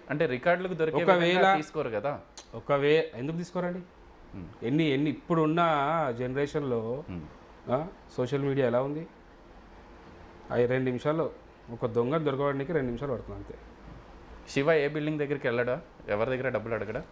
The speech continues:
Speaker 2: చెప్తున్నా కదా, నేను వెళ్ళి ఎవరైనా డబ్బులు అడుగుంటే, మీరు ఈ మదినగూడ చౌరస్తాలో నా ముక్కు ఇట్లా నల్లగా రాస్తా, నేను తీసుకున్నా అంటే.
Speaker 1: ఉమ్.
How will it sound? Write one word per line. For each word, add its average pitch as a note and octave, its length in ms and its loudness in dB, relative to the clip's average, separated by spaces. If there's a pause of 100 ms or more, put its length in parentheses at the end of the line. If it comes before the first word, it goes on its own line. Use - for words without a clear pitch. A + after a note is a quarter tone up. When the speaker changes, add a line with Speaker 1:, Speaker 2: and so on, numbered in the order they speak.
(300)
Speaker 2:
చెప్తున్నా E3 320 2
కదా, A#2 280 0
నేను C3 280 0
వెళ్ళి D3 480 2
ఎవరైనా B2 260 0
డబ్బులు A#2 280 0
అడుగుంటే, A#2 540 -2 (1200)
మీరు A#2 440 0
ఈ G#2+ 360 -4 (720)
మదినగూడ C3 520 2
చౌరస్తాలో B2+ 340 2
నా B2+ 120 0
ముక్కు A#2 300 -4
ఇట్లా A#2+ 200 -2
నల్లగా A#2+ 280 0
రాస్తా, G2+ 360 -10
నేను A#2 140 -8
తీసుకున్నా A#2 340 -2
అంటే. G2+ 180 -8 (380)
Speaker 1:
ఉమ్. D#2+ 140 -8